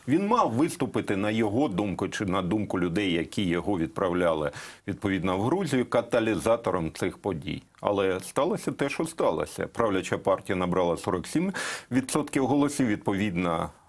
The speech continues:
е, партія Саакашвілі, м, трохи менше тридцяти, ну, на рівні тридцяти. Про що йде мова? Відповідно, не про які дострокові парламентські вибори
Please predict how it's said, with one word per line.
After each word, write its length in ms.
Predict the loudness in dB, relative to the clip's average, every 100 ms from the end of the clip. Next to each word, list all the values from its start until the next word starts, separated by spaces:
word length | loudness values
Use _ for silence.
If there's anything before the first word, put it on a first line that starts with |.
| -8 -6
е, 100 | -2
партія 380 | 0 0 0 -2
Саакашвілі, 640 | 2 0 0 -2 0 0
м, 600 | 2 2 0 -2 0 0 0
трохи 300 | -2 0 0
менше 400 | 0 -2 -2 -4
тридцяти, 680 | -2 -4 -2 -4 -4 -6 -4
ну, 120 | -2 0
на 160 | 0
рівні 280 | 0 0 -2
тридцяти. 680 | -2 -4 -4 -6 -6 -10 -12 _ -6
Про 160 | -6
що 140 | -2 -2
йде 220 | -2 -2
мова? 300 | -4 -6 -10 _ _ _ _
Відповідно, 520 | -8 -4 -2 -2 -2 -2
не 160 | -2
про 200 | -2 -2
які 300 | 0 -2 -4
дострокові 580 | -4 -4 -4 -4 -2 -2
парламентські 680 | -2 -2 -2 -2 -4 -4 0
вибори 400 | 2 2 0